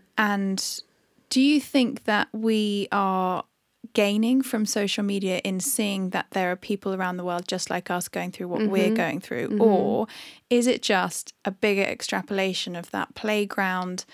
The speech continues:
Speaker 1: sentiment of, you know, needing to be exactly the same as your best friend, needing to fit in, needing to have the same clothes? 'Cause
Speaker 2: Mm.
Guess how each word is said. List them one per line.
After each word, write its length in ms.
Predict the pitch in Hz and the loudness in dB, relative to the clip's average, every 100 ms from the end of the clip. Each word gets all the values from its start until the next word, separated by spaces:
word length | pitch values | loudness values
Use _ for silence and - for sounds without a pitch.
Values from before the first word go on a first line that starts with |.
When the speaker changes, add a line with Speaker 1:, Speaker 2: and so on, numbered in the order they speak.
| - - | -20 -14
Speaker 1:
sentiment 580 | - 208 190 - 185 180 - | -2 2 2 -2 -4 -4 -2
of, 400 | 180 175 180 - - - _ | 0 0 -4 -12 -20 -20 _
you 120 | 214 | -4
know, 240 | 185 175 175 | -2 -2 -2
needing 340 | 196 190 190 180 | -2 -2 -2 -4
to 100 | 196 | -2
be 160 | 190 | -2
exactly 400 | 180 190 - - | -2 -4 -4 -6
the 60 | 190 | -8
same 240 | - 185 | -6 -6
as 100 | 185 | -4
your 80 | 185 | -4
best 280 | 208 190 - | -4 -4 -4
friend, 320 | 185 180 180 | -4 -4 -4
needing 340 | 196 190 190 | -2 -2 -2
to 120 | 180 196 | -6 -6
fit 320 | - 185 - | -4 -4 -2
in, 220 | 185 180 | -2 -2
needing 280 | 185 185 185 | -4 -4 -6
to 100 | - | -6
have 220 | - 196 | -8 -8
the 100 | - | -8
same 300 | - 196 185 | -4 -4 -4
clothes? 560 | 185 196 185 180 180 - - | -4 -2 -2 -2 -6 -8 2
'Cause 280 | 214 202 | 4 4
Speaker 2:
Mm. 100 | 196 | 2